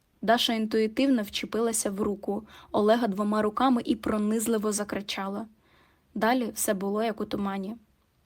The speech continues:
Даша прийшла до тями в лікарняній палаті. «Дашенько, ти прокинулась! Дякую, Господи, ура! Вона прокинулася!» Даша побачила свою найкращу подругу Олену. «Почекай, наберуть тільки твоїй матері.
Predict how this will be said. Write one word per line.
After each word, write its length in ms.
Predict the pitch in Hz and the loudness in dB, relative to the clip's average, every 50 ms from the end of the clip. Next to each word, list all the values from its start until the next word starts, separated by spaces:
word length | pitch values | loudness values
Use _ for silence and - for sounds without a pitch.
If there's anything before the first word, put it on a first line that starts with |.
| _ _ _ _ _ _ _ _ _ _ - 214 | _ _ _ _ _ _ _ _ _ _ -2 2
Даша 280 | 233 262 277 - 277 | 2 2 2 2 0
прийшла 420 | 262 - 220 214 208 - 226 233 240 | -2 0 -2 -2 -2 0 0 2 2
до 140 | 202 202 | 2 0
тями 320 | 202 - 220 233 240 233 214 | 0 -2 -2 0 0 0 -2
в 80 | 196 | -2
лікарняній 560 | 208 202 202 208 196 190 196 202 208 202 202 196 | -2 -2 -2 -4 -4 -4 -4 -2 -2 -2 -4 -4
палаті. 480 | - 196 190 190 190 190 - - 233 240 - _ _ _ _ _ _ _ _ _ _ _ _ _ _ _ _ _ _ _ _ _ _ _ _ _ _ - | -4 -6 -6 -6 -6 -8 -10 -12 -12 -12 -14 _ _ _ _ _ _ _ _ _ _ _ _ _ _ _ _ _ _ _ _ _ _ _ _ _ _ 6
«Дашенько, 460 | - - - - - 247 247 - 233 233 | 6 6 8 6 4 2 0 0 0 0
ти 120 | - 269 | 0 2
прокинулась! 680 | - 269 254 240 - 247 226 233 226 226 220 214 220 | 2 2 2 2 2 2 0 0 0 -2 -2 -4 0
Дякую, 460 | - 254 247 247 233 240 254 240 226 | 4 4 6 6 4 2 0 0 0
Господи, 440 | 233 240 247 240 - - - 214 240 | 0 0 0 0 -2 -2 -2 -2 0
ура! 320 | 240 240 254 254 262 254 233 - - - - - - - - - - | 0 0 2 2 2 2 0 -2 -8 -14 -18 -18 -18 -18 -12 -6 2
Вона 320 | 240 269 269 262 269 269 | 6 8 10 10 10 10
прокинулася!» 840 | 262 277 277 269 - 285 277 254 240 220 208 202 208 - 214 214 208 - _ _ _ _ _ _ _ _ _ _ _ _ _ _ _ _ _ - | 8 8 4 6 6 6 6 6 6 4 2 2 0 -2 -4 -6 -6 -8 _ _ _ _ _ _ _ _ _ _ _ _ _ _ _ _ _ -2
Даша 280 | 220 214 233 - - 247 | 2 2 2 2 0 -2
побачила 520 | - 214 196 208 214 226 - - 220 202 | -2 0 2 2 2 2 2 0 -2 -2
свою 280 | 202 - 220 214 220 214 | -2 0 0 2 2 2
найкращу 480 | 208 202 202 - 214 220 220 - 214 | 2 0 0 2 0 0 0 -2 -6
подругу 400 | 208 - 208 202 202 202 208 208 | -6 -4 -4 -2 -2 -2 -2 -2
Олену. 420 | 202 202 202 196 196 196 202 214 220 - - - - - - - - - - | 0 0 0 0 -2 -4 -6 -8 -10 -14 -20 -20 -20 -20 -20 -20 -20 -12 2
«Почекай, 440 | - 269 269 - 294 277 - 226 208 | 4 6 6 6 4 4 4 4 4
наберуть 360 | 214 240 226 233 277 277 247 | 6 6 6 8 6 6 6
тільки 240 | - 269 233 214 247 | 4 0 0 2 0
твоїй 260 | 226 214 233 233 233 | 2 2 2 2 4
матері. 420 | 220 208 196 190 - 185 190 214 | 4 2 2 0 -2 -4 -6 -8